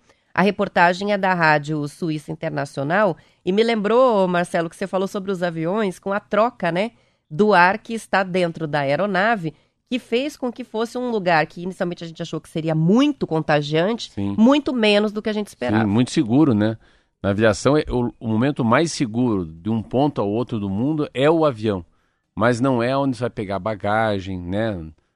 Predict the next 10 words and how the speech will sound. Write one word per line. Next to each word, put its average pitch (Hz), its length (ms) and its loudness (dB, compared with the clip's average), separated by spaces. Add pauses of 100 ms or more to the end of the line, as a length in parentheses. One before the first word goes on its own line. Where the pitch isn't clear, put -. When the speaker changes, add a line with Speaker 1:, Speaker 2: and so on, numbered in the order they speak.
(160)
Speaker 2:
Na, 92 300 -4
no 92 180 -6
transfer 117 640 0
que - 80 -14
a 90 60 -8
gente 87 200 -10
fala, 98 320 -4
da, 82 160 -10
na 95 200 -4
van, 104 520 -2